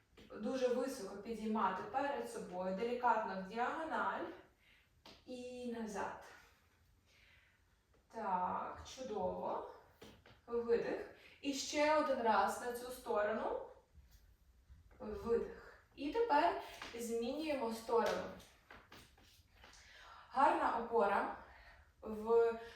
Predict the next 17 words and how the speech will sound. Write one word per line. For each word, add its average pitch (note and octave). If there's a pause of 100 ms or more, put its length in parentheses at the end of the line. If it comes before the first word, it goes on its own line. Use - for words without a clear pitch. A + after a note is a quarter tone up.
(140)
ногу, B3+
яка A3+
на A3+
підлозі F#3+
залишається. G3 (3500)
Нога B3
перед A3
собою G#3
дев'яносто A3
градусів A3+ (160)
зігнута. G3 (1000)
І D#4+
на D#4
вдих A3
ми D4
витягуємося A#3
назад, A#3